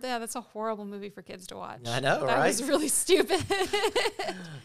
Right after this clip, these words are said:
Speaker 1: Oh, they should have kept you far, far away from that movie.
Speaker 2: Yeah, no, we watched it, like, I had older siblings, and, like, we watched it, and, yeah, now I was way too young to watch that movie. <laughs>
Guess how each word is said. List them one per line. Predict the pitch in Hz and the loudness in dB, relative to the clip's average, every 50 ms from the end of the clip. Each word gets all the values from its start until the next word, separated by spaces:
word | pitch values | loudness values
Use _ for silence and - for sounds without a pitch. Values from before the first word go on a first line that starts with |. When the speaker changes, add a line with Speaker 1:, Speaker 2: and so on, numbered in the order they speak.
| - 370 370 370 359 381 415 - | -16 -16 -14 -14 -14 -14 -12 -10
Speaker 1:
Oh, | - 330 302 302 | -6 -4 -4 -2
they | 285 277 285 | -2 -2 -4
should | 294 - 277 | -4 -6 -6
have | 277 247 | -6 -6
kept | 320 269 247 - | -6 -6 -6 -8
you | 254 240 | -10 -8
far, | - - 220 226 | -6 -4 -4 -4
far | - - - - | -4 -6 -6 -6
away | - - - - - | -6 -6 -8 -10 -12
from | - - - | -12 -14 -14
that | - 120 - | -16 -14 -14
movie. | - - - - - 113 | -14 -16 -14 -14 -10 -4
Speaker 2:
Yeah, | 123 139 160 156 139 | 0 2 4 4 2
no, | 120 117 127 123 117 113 113 117 117 | 2 2 0 -2 -2 -4 -6 -8 -6
we | 123 131 | -6 -6
watched | 139 143 139 135 131 131 - - - | -4 -2 0 2 2 0 0 -4 -6
it, | 123 113 | -6 -6
like, | 120 110 110 110 | -4 -6 -8 -8
I | 117 117 123 127 | -6 -6 -6 -6
had | 127 170 - _ _ _ _ - | -8 -8 -14 _ _ _ _ -6
older | 135 131 131 120 117 | -6 -4 -4 -4 -4
siblings, | 113 - - - 135 139 135 123 113 110 110 113 110 113 | -4 -4 -4 -4 -4 -4 -4 -4 -4 -4 -6 -8 -10 -10
and, | 107 101 104 104 107 110 | -10 -10 -12 -12 -10 -10
like, | 113 113 113 - | -10 -10 -10 -10
we | 117 120 120 117 113 | -10 -8 -8 -8 -8
watched | 107 110 107 113 120 - - - | -8 -6 -4 -4 -4 -4 -6 -6
it, | 120 120 - _ _ _ 156 | -8 -10 -12 _ _ _ -18
and, | 117 110 104 104 107 - _ _ _ _ _ _ _ _ _ | -16 -14 -14 -14 -16 -20 _ _ _ _ _ _ _ _ _
yeah, | - 120 139 139 123 | -6 -2 0 0 0
now | 110 123 131 | 0 0 0
I | 151 | 0
was | 139 123 | 0 0
way | 131 135 | 0 0
too | - 131 113 | 0 -2 -4
young | 110 107 110 107 | -6 -6 -6 -8
to | |
watch | 104 107 110 113 | -8 -8 -6 -4
that | 120 123 120 | -4 -4 -4
movie. | 110 110 107 113 135 | -4 -8 -8 -6 -4
<laughs> | 120 - - | -4 -4 -4